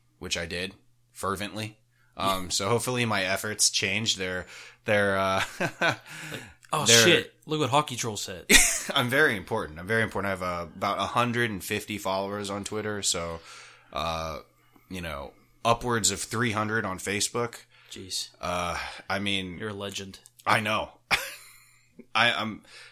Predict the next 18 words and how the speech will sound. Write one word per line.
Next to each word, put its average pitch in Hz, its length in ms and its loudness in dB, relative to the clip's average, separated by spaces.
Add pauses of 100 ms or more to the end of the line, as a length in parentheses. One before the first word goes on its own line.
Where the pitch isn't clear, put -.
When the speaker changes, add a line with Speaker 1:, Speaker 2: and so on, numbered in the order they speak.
(140)
Speaker 1:
my, 117 480 2
my 101 300 0
thoughts 101 280 0
and 95 80 -6
opinions 87 480 -6
are 82 200 -8
extremely 90 500 -2
important, 131 520 0 (140)
and 90 580 -4 (460)
if 113 300 0
Seattle 101 460 0
knows 95 320 -2 (180)
what 98 220 0
they're 87 120 -4
doing, 92 380 -4
they'll 95 160 -4
change 113 380 2
it 90 160 -4